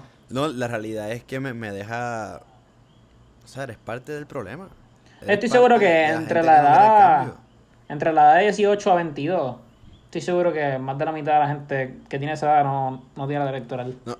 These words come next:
Speaker 1: oye, aunque hay una buena cantidad de electores de entre dieciocho
Speaker 2: Sí.
Speaker 1: y veintidós años, obviamente entre dieciocho
Speaker 2: Esta
Speaker 1: y veintidós años también están los fotutos P N P y P D.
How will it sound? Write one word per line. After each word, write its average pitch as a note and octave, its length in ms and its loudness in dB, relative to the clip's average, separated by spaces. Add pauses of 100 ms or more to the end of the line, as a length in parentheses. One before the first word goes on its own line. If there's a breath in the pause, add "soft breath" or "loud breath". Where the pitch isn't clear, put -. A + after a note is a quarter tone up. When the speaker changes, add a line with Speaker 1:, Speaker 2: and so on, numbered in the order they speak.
Speaker 1:
oye, C#3 200 0
aunque G#2+ 240 -8
hay G#2+ 80 -6
una A#2 100 -6
buena C3+ 220 -6
cantidad C#3+ 360 -10
de B2+ 80 -8
electores A#2 440 -12
de B2 120 -10
entre G#2 240 -14
dieciocho D#3 300 -2
Speaker 2:
Sí. C#3+ 60 -2
Speaker 1:
y A2 40 -6
veintidós A2 380 -8
años, G#2+ 260 -10
obviamente G2+ 480 -12
entre G2+ 240 -18
dieciocho - 260 -6
Speaker 2:
Esta F#3 180 0
Speaker 1:
y A3+ 60 6
veintidós A3+ 260 -2
años G#2+ 220 -12
también G#2 300 -12
están G#2 380 -12
los G#2+ 160 -6
fotutos G#2 640 -10
P - 140 -14
N G2+ 140 -12
P G2+ 100 -10
y G2 60 -12
P G#2 160 -12
D. G#2+ 180 -10